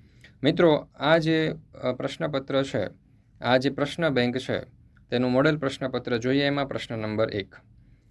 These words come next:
પરાગ નલિકાની વૃદ્ધિ અંડક તરફ થવાનું કારણ તેના ખાલી જગ્યા છે. જવાબ આવશે વિકલ્પ ડી, રસાયણાવર્તન. બીજું, ગોઈટર રોગ કઈ ગ્રંથિના કાર્યમાં અસંતુલનથી થાય છે?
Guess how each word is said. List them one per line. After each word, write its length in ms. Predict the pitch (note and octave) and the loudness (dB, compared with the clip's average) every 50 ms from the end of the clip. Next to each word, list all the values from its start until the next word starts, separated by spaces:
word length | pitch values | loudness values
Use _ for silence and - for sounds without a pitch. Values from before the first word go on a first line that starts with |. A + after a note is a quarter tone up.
| _ _ | _ _
પરાગ 280 | - C3 D3+ D#3+ E3+ F3 | 4 6 8 8 8 6
નલિકાની 600 | E3 D3 C3+ C3 C3 B2+ C3 C#3 C3 B2+ C3 B2+ | 4 2 0 0 -2 -2 -2 -2 0 0 0 -2
વૃદ્ધિ 360 | B2 B2+ C#3+ C#3+ C3+ A#2+ A2+ | -2 -2 -2 -2 -2 -4 -6
અંડક 420 | A2+ - B2+ D3 E3+ F3 F#3+ F#3+ - | -6 -4 -4 -2 0 0 0 0 0
તરફ 380 | - - C#3 C#3 C#3 C#3 - | 2 2 4 4 2 0 -4
થવાનું 440 | - - B2 A#2+ B2 A#2+ B2 B2 A#2+ | -6 -4 0 0 0 0 0 -2 -2
કારણ 300 | - A#2+ B2+ C3+ C#3 C3+ | 2 2 2 2 0 -2
તેના 280 | B2+ - G#2+ G#2+ A2+ A2 | -4 -4 -4 -4 -4 -4
ખાલી 280 | - - B2 A#2+ A#2 | -2 -2 0 0 0
જગ્યા 320 | G#2+ G#2+ G2+ G2 G2 G2+ G2+ | 0 -2 -2 0 0 0 0
છે. 180 | G2+ - A2+ G2 - - _ _ _ - - - - - - - - - | -2 -4 -10 -12 -12 -16 _ _ _ -20 -20 -20 -20 -20 -20 -20 -12 -2
જવાબ 260 | - C3 C#3 D3+ D3 C#3 | 4 6 6 6 6 6
આવશે 260 | C#3+ C#3+ - - C3 | 2 2 0 -2 -2
વિકલ્પ 420 | A2+ A2+ A2 A2+ A2 A2+ A#2+ B2+ | -2 -2 -2 -2 -2 -2 -2 -4
ડી, 260 | B2 A2+ G#2 G#2 G#2+ | -2 -2 -2 -2 -2
રસાયણાવર્તન. 1000 | - A2+ A#2 - - B2+ G#2+ G2 F#2+ G#2 B2+ D3+ D#3+ C3+ G#2+ G2+ G2 - - - - - - - _ - _ _ _ _ _ _ _ _ - | -4 -4 -4 -4 -4 -4 -2 -2 0 0 -2 -2 -4 -4 -4 -4 -4 -4 -6 -10 -14 -14 -18 -20 _ -20 _ _ _ _ _ _ _ _ 0
બીજું, 280 | C3+ B2+ A#2+ A#2 A2 | 2 2 2 2 2
ગોઈટર 380 | A2+ B2+ D3 E3+ E3+ F#3 F3+ E3+ | 6 6 6 6 6 4 4 4
રોગ 340 | D#3+ E3+ E3+ E3 D#3+ D3+ D#3 | 4 2 0 0 0 -2 2
કઈ 160 | F3+ F3+ F3+ | 2 2 4
ગ્રંથિના 520 | E3 C#3 C3+ C#3 C3+ C#3 D3 C#3+ C#3 C3+ | 4 2 2 0 0 -2 -2 -2 -2 -2
કાર્યમાં 480 | C3 - A2+ A#2 A#2+ A#2+ A#2+ A#2+ A#2+ - | -2 -2 -2 0 0 0 -2 -2 -2 -2
અસંતુલનથી 840 | - - D3+ D3 - B2 A#2 A#2 A#2 A2 G#2+ G2+ F#2+ F#2+ F#2 - G#2 | 0 0 -2 -2 -2 -6 -8 -6 -6 -4 -4 -4 -4 -4 -6 -8 -8
થાય 260 | G#2 - G#2+ G2 G2 | -6 -4 -4 -4 -4
છે? 220 | G2+ - - - | -6 -10 -16 -20